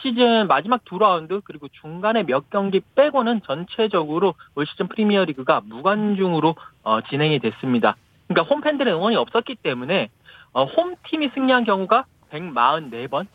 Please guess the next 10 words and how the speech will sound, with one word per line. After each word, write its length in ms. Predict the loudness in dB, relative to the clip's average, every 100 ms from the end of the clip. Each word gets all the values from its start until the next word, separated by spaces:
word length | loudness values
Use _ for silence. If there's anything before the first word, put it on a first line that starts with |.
| _
어웨이팀이 680 | 0 2 2 -2 -4 -2 -2
승리한 400 | 0 0 2 0
경우가 340 | -2 -2 0 -2
백쉰세 1000 | -4 -8 -8 _ -12 -8 -8 -8 -2 0
번입니다. 640 | 2 0 -2 -8 -6 -8 -8 _
그만큼 360 | -2 -2 -2 -4
이제 140 | -4 -2
사상 300 | -2 -2 -2
처음으로 480 | -2 -4 -2 -2 -4 _ -20 _
어웨이팀의 720 | -2 2 2 0 -2 -4 -4